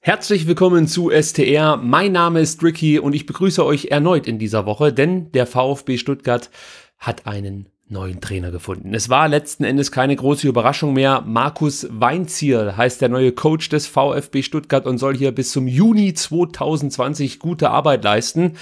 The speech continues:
Da lasse ich mich mal überraschen, ob das nach langer Zeit mal wieder ein Trainer sein wird, der seine Amtszeit auch wirklich komplett ausschöpfen darf. Großes Fragezeichen mache ich da noch dahinter. Bevor ich jetzt gleich beginne, so ein bisschen darüber zu sprechen, was ich mir von Markus Weinzierl erwarte,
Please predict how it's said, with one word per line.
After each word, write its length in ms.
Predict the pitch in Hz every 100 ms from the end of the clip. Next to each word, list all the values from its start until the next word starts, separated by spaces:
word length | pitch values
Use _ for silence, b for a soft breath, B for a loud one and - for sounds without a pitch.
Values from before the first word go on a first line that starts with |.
| B B B B
Da 80 | 110
lasse 260 | 110 131 135
ich 60 |
mich 160 | 131 120
mal 160 | 127
überraschen, 400 | 123 117 131 -
ob 120 | 123 -
das 200 | 120 127
nach 140 | 110
langer 260 | 113 143 135
Zeit 280 | 131 131
mal 100 | 127
wieder 160 | 127 127
ein 160 | 113 110
Trainer 320 | 131 143 139
sein 280 | 127 123 120
wird, 220 | 123 -
der 140 | 117
seine 260 | 117 113 113
Amtszeit 640 | 127 139 - 127 123 -
auch 160 | 113 -
wirklich 300 | 120 123 -
komplett 560 | 123 117 110 147 -
ausschöpfen 580 | - 160 - 120 - 117
darf. 380 | 104 101 160 - B B B B B B -
Großes 280 | 123 120 117
Fragezeichen 560 | 131 120 - 95 90
mache 120 | 90
ich 60 | 87
da 80 | 95
noch 140 | 92
dahinter. 480 | 101 98 101 147 160 B -
Bevor 220 | 123 196
ich 40 |
jetzt 160 | 185 -
gleich 220 | 160 156
beginne, 260 | 123 165 170
so 100 | 147
ein 60 |
bisschen 220 | 143 156
darüber 260 | 143 143 143
zu 100 | 139
sprechen, 360 | - 147 160 131
was 160 | 117
ich 160 | 160 -
mir 160 | 156
von 260 | 151 135 127
Markus 480 | 123 151 156 127 -
Weinzierl 440 | 113 156 160 147
erwarte, 580 | 123 110 113 165 165